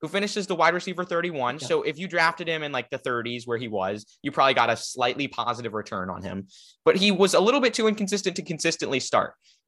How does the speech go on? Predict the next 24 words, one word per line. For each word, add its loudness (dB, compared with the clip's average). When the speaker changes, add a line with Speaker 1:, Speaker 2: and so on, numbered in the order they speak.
Speaker 1:
But 2
the 2
reason 2
I 4
like 2
Devontae -2
Smith -10
is -6
because 2
obviously 6
the -4
Eagles -4
ran -2
the -4
ball 4
a 2
lot 2
in -8
the -8
second -4
half -4
of -18
the -6
season. -4